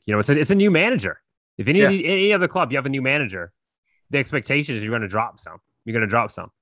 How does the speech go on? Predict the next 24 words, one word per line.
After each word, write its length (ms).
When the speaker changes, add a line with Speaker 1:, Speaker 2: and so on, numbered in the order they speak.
Speaker 1:
Uh, 300
but 100
that 120
is 240
never 280
the 80
case 300
for 260
Bayern. 560
Um, 240
I, 260
and, 220
and 140
the 100
thing 200
that 120
I 100
would 160
say 200
too, 280
for 340
y-, 100
you 460
know, 240